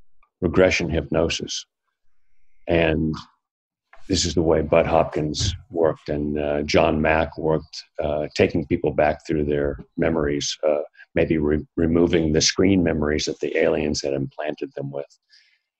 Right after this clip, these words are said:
And, uh, I actually got to sit in on a regression hypnosis. Uh, I went, I flew to Boston while the show was, uh, being produced, and, uh, sat in on one of these events.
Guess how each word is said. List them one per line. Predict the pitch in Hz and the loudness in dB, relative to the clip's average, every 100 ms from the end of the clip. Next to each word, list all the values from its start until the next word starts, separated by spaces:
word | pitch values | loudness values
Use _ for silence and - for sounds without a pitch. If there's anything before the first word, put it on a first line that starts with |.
| _ | _
And, | 82 82 85 80 80 | 0 2 4 2 4
uh, | 82 76 | 4 4
I | 87 85 | 4 4
actually | 85 - 87 | 2 0 0
got | 82 - | 0 0
to | - | -2
sit | - 92 82 _ | 0 0 0 _
in | 87 80 76 73 - - | -4 -2 -4 -6 -10 -6
on | 82 78 | -2 -2
a | 76 73 73 | -2 -2 -2
regression | 78 80 80 - 78 | -2 2 2 0 -4
hypnosis. | 76 78 78 78 - - - - 78 | -4 0 0 0 -4 -8 -8 -8 -6
Uh, | 71 | -4
I | |
went, | 71 76 71 - | -2 -2 -4 -6
I | 76 | -2
flew | 87 85 | 2 2
to | 78 | 4
Boston | 76 78 80 - 73 - _ _ _ _ _ _ - | 4 2 0 -8 -14 -14 _ _ _ _ _ _ -2
while | 95 80 | 2 2
the | 78 | 2
show | - 87 85 | 0 2 2
was, | 78 76 73 - - | 2 0 -4 -6 -4
uh, | 73 80 | -4 -2
being | 78 73 76 76 _ _ _ _ - - - | -2 -2 -4 -8 _ _ _ _ -20 -16 -2
produced, | 92 82 80 - _ _ _ _ _ - | 2 2 0 -6 _ _ _ _ _ -4
and, | 85 82 80 78 | 0 0 0 0
uh, | 78 80 | 0 2
sat | - 95 | 2 4
in | 90 87 | 4 2
on | 78 73 | 2 2
one | 78 | 0
of | 76 | 0
these | 76 73 71 - - - | -2 -2 -4 -8 -12 -2
events. | 92 92 98 85 - | 2 4 4 2 -4